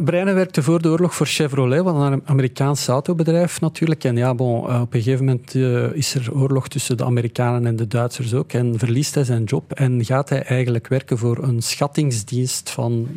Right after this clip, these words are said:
de Duitsers. De G B K was dat. En die moesten eigenlijk, wanneer dat er wagens opgeëist worden, moesten daar een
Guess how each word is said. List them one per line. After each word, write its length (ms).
de 120
Duitsers. 600
De 100
G 240
B 200
K 40
was 380
dat. 240
En 120
die 80
moesten 280
eigenlijk, 440
wanneer 240
dat 180
er 100
wagens 300
opgeëist 600
worden, 240
moesten 280
daar 180
een 140